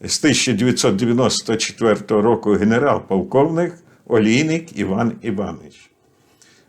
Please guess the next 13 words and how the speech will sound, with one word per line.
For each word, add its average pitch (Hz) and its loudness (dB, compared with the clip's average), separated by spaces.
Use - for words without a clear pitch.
Озброєнню 196 4
Збройних 190 0
сил 214 0
країни 160 2
безпосередньо 147 -2
були 170 0
підпорядковані 139 -2
арсенали, 104 0
центральні 151 0
артилерійські 139 0
бази 120 0
озброєння, 120 -2
боєприпасів, 110 -4